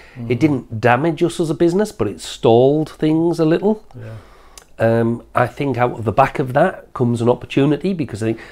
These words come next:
Speaker 1: there's a lot of businesses that needed to pivot, needed to change,
Speaker 2: Mm.
Speaker 1: needed to move from working in a factory to working at home, or some people working at home,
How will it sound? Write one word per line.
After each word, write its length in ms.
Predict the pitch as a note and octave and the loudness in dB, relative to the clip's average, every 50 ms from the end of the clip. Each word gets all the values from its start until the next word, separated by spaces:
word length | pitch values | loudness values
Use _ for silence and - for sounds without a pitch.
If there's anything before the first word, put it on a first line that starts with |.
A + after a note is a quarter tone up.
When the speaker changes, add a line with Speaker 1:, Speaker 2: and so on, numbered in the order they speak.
| - - | -18 -12
Speaker 1:
there's 100 | - G2+ | -6 -2
a 60 | G2+ G2+ | 0 2
lot 260 | A2 B2+ C#3+ - - | 4 4 4 4 4
of 120 | B2 A#2+ A#2+ | 0 0 0
businesses 640 | C3+ B2+ B2+ A#2+ A2+ G#2+ - - F2 F#2+ A2+ A#2+ - - - - - - | 0 0 0 -2 -6 -6 -6 -8 -8 -8 -8 -10 -10 -14 -20 -20 -12 -8
that 180 | - G#2 - - - _ - | -8 -8 -8 -10 -20 _ -4
needed 400 | - A#2 B2 A#2+ A#2 G#2+ - - | 0 0 2 2 0 -2 -6 -6
to 80 | - - | -10 -10
pivot, 580 | - - - - A2 F#2+ G2 A#2 - - - - - - - - - - | -10 -8 -4 -4 -4 -2 -4 -6 -6 -10 -20 -20 -20 -20 -20 -16 -8 -2
needed 380 | G2 A2 A#2+ A#2+ A#2 G#2+ - | 0 2 2 2 0 -4 -8
to 100 | - A2+ | -10 -12
change, 760 | G#2 - - C#3 C3 A#2+ G#2 F#2+ F#2+ G2 G#2+ B2 C#3 - - - - - - B2+ | -12 -6 0 2 2 2 2 0 -2 -4 -4 -6 -8 -10 -12 -18 -20 -20 -8 -2
Speaker 2:
Mm. 60 | - | 0
Speaker 1:
needed 320 | A#2+ C3 B2+ C3 A#2 - | 0 2 0 0 -4 -4
to 180 | - A2+ G#2+ - - - - - | -4 -6 -6 -6 -8 -16 -14 -6
move 420 | - G#2+ A#2 B2+ C3 C3 A#2 A2 - | -2 2 4 4 4 4 2 -2 -4
from 480 | - - A2+ G#2 G#2 G2+ G2+ A2+ - - _ - - - | -4 -2 0 0 0 -2 -6 -10 -16 -20 _ -18 -10 -2
working 420 | G#2+ A2+ B2 B2 B2 - B2+ A#2+ | 4 6 6 4 4 2 -4 -2
in 80 | A2+ A#2 | -2 -2
a 40 | G#2+ | -4
factory 440 | - - B2 - - - A2 G#2 F#2+ | -2 -4 -4 -4 -6 -12 -14 -12 -10
to 120 | - G#2+ | -8 -4
working 420 | F#2+ A2 A#2+ A#2+ A2+ - A2+ A2 | 0 2 2 2 0 -2 -4 -4
at 100 | A2 G2+ - | -4 -4 -4
home, 420 | - C#3+ C3+ A#2 A2 A2+ B2+ B2+ | 0 2 4 4 4 2 0 -2
or 220 | - F#2 F2+ E2 - - - - - | -2 -4 -4 -4 -6 -12 -20 -20 -18
some 380 | - - - C3+ A#2+ A#2+ A#2 | -12 -6 -2 0 0 0 -2
people 320 | A2 A2+ G#2 - - G2+ G2 | -2 -4 -4 -4 -4 -4 -2
working 360 | G2+ G#2+ G2+ G2+ - G2+ G2 | 0 -2 -2 -2 -4 -6 -6
at 120 | F#2+ - | -8 -8
home, 480 | - - A2+ F#2+ F#2+ G2 A#2+ C3+ C3 | -6 -4 -2 -2 -2 -2 -4 -6 -8